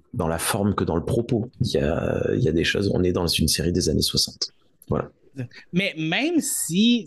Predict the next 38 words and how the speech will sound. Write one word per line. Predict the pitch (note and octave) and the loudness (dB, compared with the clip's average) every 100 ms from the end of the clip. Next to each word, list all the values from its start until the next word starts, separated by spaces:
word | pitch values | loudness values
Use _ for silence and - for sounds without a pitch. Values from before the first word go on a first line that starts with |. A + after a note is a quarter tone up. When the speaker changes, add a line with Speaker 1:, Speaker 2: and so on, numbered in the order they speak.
| C#3 | -4
Speaker 2:
c'était | D3 C#3 | -4 0
dans | G3 | 0
les | F3 C#3+ | 0 0
années | C#3 F#3 | 0 0
soixante | F3 B2 - D#3+ G#3 G#3 - - _ | 0 -2 0 2 2 0 -12 -20 _
et, | C3+ C#3 A2+ | -2 -2 -2
et | B2+ | -4
tout | - | -4
ça, | - G#3+ E3 C#3 | 0 0 0 -2
je | C3+ C#3+ | -2 -2
trouve | - B3+ | 0 -2
qu'il | B3+ | -2
y | C#3+ | -2
a | |
toujours | E3 D3+ A#3+ A3 | 0 2 2 2
un | D3 | -2
côté | - C3 B2 F#3 G3 - - _ _ | 0 -2 0 0 0 -4 -20 _ _
tellement | F#3 F3 A#3 | -2 0 0
psychologique | B3 - - F#3 G#3 D#3+ C3+ D3+ F#3 | -2 -4 -4 0 0 2 0 -2 0
aux | D3 | 0
épisodes | B2+ C#3 C#3 C3+ D#3+ | 0 -2 -2 -2 -2
de | D#3 C3+ | -2 -2
Star | - B2+ A#2 | -2 -6 -6
Trek, | - E3+ F#3+ - | -8 -6 -6 -4
genre. | D#3 E3+ F3+ G3 - - - - - | -2 0 0 -2 -10 -20 -20 -20 -10
C'est, | - D#3+ D#3+ D#3 | -4 -4 -2 -2
j'ai, | C#3 D3+ - | -2 -4 -2
j'ai | D3 D#3 | -2 -2
comme | - C#4 | -2 0
l'impression, | D4 F#3 - D3 - D#3 | 0 0 -2 -4 -4 -4
peut-être | F#3 E3+ B3 F4+ | -4 -2 -2 -2
un | E4+ | 0
peu | G#3+ | 2
moins | F3+ E3+ G3 G#3 G#3+ | 4 2 2 -2 -4
dans | D#3 D3+ | -4 -2
les | D3 | 0
départs, | C#3+ C#3 F3 A3 C#4 G#3 | 0 -2 0 0 2 4
mais | F3 G#3+ | 2 2